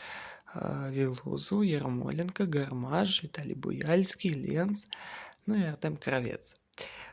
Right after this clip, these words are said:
Міхайліченко, Андрієвський та Біланда вийдуть трішечки пізніше у київського Динамо. Ось така, друзі, стартова одинадцятка київської команди. Ну, а тепер, друзі, давайте безпосередньо будемо говорити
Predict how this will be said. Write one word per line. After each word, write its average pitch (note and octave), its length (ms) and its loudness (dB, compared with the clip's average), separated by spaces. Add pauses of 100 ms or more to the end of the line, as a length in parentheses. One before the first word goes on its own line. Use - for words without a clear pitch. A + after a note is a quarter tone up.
(100)
Міхайліченко, D3 840 2
Андрієвський C#3 720 -2
та C3+ 140 -4
Біланда C3+ 600 0
вийдуть E3 520 0
трішечки D#3+ 720 0
пізніше D#3 880 2
у G3+ 140 8
київського D#3+ 1000 0
Динамо. B2+ 580 0 (840)
Ось - 80 -6
така, - 260 0
друзі, C#3 360 6
стартова B2+ 540 2
одинадцятка B2 540 0
київської A#2+ 540 0
команди. A#2+ 640 0 (920)
Ну, A#3 80 2
а G#3+ 40 0
тепер, F3+ 320 2
друзі, D3+ 380 -2
давайте C#3 440 0
безпосередньо C3 760 0
будемо B2+ 420 0
говорити B2 720 2